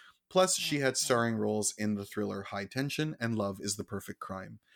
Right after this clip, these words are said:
Speaker 1: She made her debut as a director with Pardonnez-moi in two thousand and six, a film that she financed with her own money.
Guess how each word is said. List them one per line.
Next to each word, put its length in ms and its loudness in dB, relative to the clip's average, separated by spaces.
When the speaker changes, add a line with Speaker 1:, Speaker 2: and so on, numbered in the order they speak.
Speaker 1:
She 180 -2
made 180 0
her 80 2
debut 500 2
as 120 0
a 60 0
director 560 -2
with 240 -2
Pardonnez-moi 760 0
in 180 -2
two 120 -4
thousand 300 -4
and 140 -4
six, 340 -2
a 40 0
film 240 2
that 100 0
she 120 0
financed 460 -2
with 100 -6
her 140 -4
own 240 0
money. 320 -2